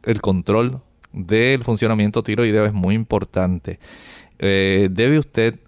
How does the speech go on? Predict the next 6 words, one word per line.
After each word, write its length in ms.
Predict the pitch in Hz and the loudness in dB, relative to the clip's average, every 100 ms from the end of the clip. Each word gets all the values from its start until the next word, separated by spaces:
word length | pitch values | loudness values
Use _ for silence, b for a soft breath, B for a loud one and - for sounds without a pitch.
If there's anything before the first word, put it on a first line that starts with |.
| _ _ - - | _ _ -20 -6
ponerse 440 | 101 95 98 117 | 0 2 2 2
de 60 | 123 | 0
acuerdo 380 | 113 104 104 110 - | 0 0 0 -2 -2
con 300 | 107 123 127 | -2 0 -2
su 640 | - 127 123 120 120 117 | -2 0 2 0 0 0
endocrinóloga, 800 | 113 104 104 120 104 87 92 147 | 0 0 -2 -2 0 0 0 -2